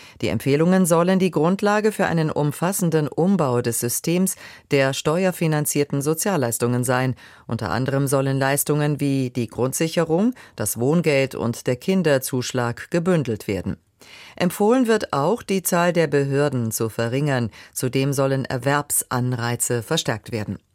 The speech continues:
Baas erklärte, sie wolle die Umsetzung der Vorschläge mit Bund, Ländern und Kommunen so schnell wie möglich angehen.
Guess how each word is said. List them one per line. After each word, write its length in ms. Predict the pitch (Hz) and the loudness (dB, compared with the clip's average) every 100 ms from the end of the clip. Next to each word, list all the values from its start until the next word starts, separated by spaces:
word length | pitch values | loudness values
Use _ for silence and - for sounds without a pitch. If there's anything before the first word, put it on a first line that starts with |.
| _ - - - - | _ -20 -20 -10 -2
Baas 240 | 165 185 | 0 0
erklärte, 680 | - 196 170 170 220 262 269 | -2 -2 0 0 2 0 0
sie 160 | 190 | 0
wolle 220 | 180 180 165 | 0 0 0
die 120 | 160 | -2
Umsetzung 800 | 156 175 170 147 143 - 156 160 | 0 0 2 0 0 0 0 2
der 160 | 160 | 0
Vorschläge 680 | 160 147 143 - 139 135 139 | 2 2 2 0 0 2 0
mit 280 | 131 - - | -2 -4 0
Bund, 260 | 147 170 | 0 0
Ländern 500 | 143 143 143 143 139 | 0 0 0 0 -2
und 240 | - 127 - | -4 -6 -4
Kommunen 640 | 139 131 170 180 165 156 | -4 -2 0 0 0 -2
so 160 | 139 143 | -2 -2
schnell 320 | - 170 160 | 0 0 0
wie 100 | 156 | 0
möglich 420 | 147 143 139 - | 0 0 -2 -2
angehen. 480 | 180 160 139 127 | 0 0 2 0